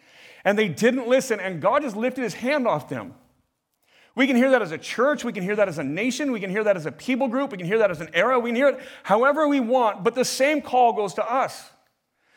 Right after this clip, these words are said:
You once were close, and yet now you've wandered away. But you're welcome to return. Why are you not listening?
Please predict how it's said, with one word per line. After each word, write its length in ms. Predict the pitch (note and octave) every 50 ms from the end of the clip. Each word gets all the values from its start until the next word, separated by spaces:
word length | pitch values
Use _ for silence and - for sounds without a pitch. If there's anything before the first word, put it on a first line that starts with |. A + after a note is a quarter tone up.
| _ _ _
You 140 | - G3+ A3
once 320 | F#3+ A#3 C#4 D#4 D4 -
were 140 | - A#3+ G#3
close, 500 | - - - D#4 D#4+ D4 B3+ A#3+ A#3+ A#3
and 140 | A#3 A3 G#3+
yet 140 | A#3+ G#3+ G3+
now 180 | G3+ A#3 C4
you've 280 | C4 A#3+ A#3 G3+ D#3+ E3+
wandered 400 | F#3 G3 G#3+ A#3 A#3 A#3 A3+ G#3+
away. 420 | G#3 G3+ G#3+ A3 G3 C#3 C3 C3 - _ _ _ _ _ _ _ _ _ _ _ _ _ _ _ _ _ _ _ _ _ _ _ _ _ _ _ _ _ _ _ _ _ _ _ _ -
But 200 | G3 F#3+ - A#3+
you're 80 | B3
welcome 460 | G#3+ F3+ A3 B3 C4+ D4 - D4+ D4
to 60 | C4 A#3+
return. 680 | A3+ G#3+ - - - - C4 C#4 B3+ A#3 A3 G#3+ G3+ - - - - _
Why 460 | - A2 C#3+ G3 G#3+ A3+ A3+ A3 G#3+ G#3
are 120 | G3+ F#3+
you 100 | F#3+ G3
not 220 | F#3+ F#3 F3+ E3
listening? 720 | F3 F3+ F#3+ G#3+ G#3+ - - F3+ E3 C#3+ B2 A#2 A2+ B2+ -